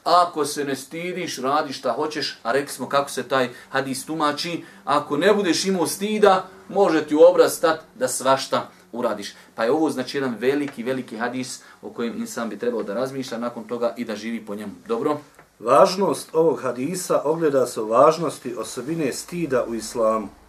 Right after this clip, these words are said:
Speaker 2: A stid u islamu je od imana i ne dolazi osim s dobrim, postiče na svaku pohvalnu osobinu i odvraća od svake loše osobine. Od morala je Allahovi poslanika i vjerovjesnika, a naročito najodabranijeg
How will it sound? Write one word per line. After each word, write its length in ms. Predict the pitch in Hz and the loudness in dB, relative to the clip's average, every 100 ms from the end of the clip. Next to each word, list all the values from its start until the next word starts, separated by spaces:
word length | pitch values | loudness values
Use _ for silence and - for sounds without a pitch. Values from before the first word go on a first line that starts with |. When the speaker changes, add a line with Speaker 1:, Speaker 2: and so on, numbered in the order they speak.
| _ _ _ - - _ | _ _ _ -20 -20 _
Speaker 2:
A 100 | 113 | -8
stid 360 | 113 - 196 170 | -8 -4 -2 -2
u 80 | 131 | -4
islamu 640 | 120 - 117 131 180 160 | -4 -2 2 4 4 4
je 100 | 127 | 2
od 160 | 127 123 | 2 0
imana 480 | 123 123 131 180 175 - | -2 0 2 0 -2 -4
i 80 | |
ne 120 | 123 120 | -2 2
dolazi 500 | 156 180 135 123 123 | 6 6 4 0 2
osim 340 | 160 160 123 | 2 2 -4
s 60 | 110 | 2
dobrim, 480 | 139 165 165 143 131 - - - _ - | 2 4 0 -4 -8 -16 -20 -20 _ 4
postiče 520 | 202 - 131 - 117 | 4 4 -4 -6 -6
na 100 | 113 | -4
svaku 440 | - 165 139 120 | 0 0 0 0
pohvalnu 500 | 180 143 143 120 113 | 2 2 2 0 -2
osobinu 540 | 110 - 107 127 180 180 - - _ _ | -6 -6 -4 -2 -2 -4 -8 -20 _ _
i 120 | 120 | 4
odvraća 600 | 165 185 175 - 143 131 120 | 6 6 2 2 2 2 0
od 140 | 117 | -6
svake 400 | - 180 180 127 | 2 2 2 2
loše 340 | 147 180 131 | 2 2 0
osobine. 540 | 113 - 110 110 104 85 _ _ _ _ _ | -6 -6 -8 -8 -12 -14 _ _ _ _ _
Od 140 | 135 | 0
morala 460 | 139 139 147 185 190 | 4 6 8 8 6
je 200 | 139 131 | 6 2
Allahovi 500 | 123 131 165 151 127 | 2 4 4 4 -2
poslanika 600 | - 120 131 127 170 165 | -6 -6 -6 -4 -4 0
i 60 | 135 | 2
vjerovjesnika, 720 | 131 127 139 135 - 101 - - - - - - - | 2 0 0 0 -2 -12 -16 -20 -20 -20 -20 -20 -6
a 120 | 131 | 0
naročito 580 | 147 185 196 - - 147 | 4 6 6 4 -2 0
najodabranijeg 760 | 165 170 139 131 151 160 135 | 2 2 2 2 2 2 -2